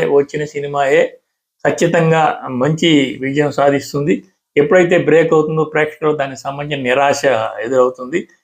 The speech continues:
తిరిగి ఆలస్యంగా రిలీజ్ అయితే దానికి అంత అప్లాజ్ ఉండదు.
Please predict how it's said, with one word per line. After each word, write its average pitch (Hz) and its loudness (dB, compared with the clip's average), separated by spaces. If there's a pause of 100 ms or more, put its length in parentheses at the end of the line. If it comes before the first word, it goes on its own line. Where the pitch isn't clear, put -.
(160)
తిరిగి 170 4
ఆలస్యంగా 151 2
రిలీజ్ 143 -2
అయితే 151 2 (240)
దానికి 151 0
అంత 147 -2
అప్లాజ్ 139 2
ఉండదు. 135 0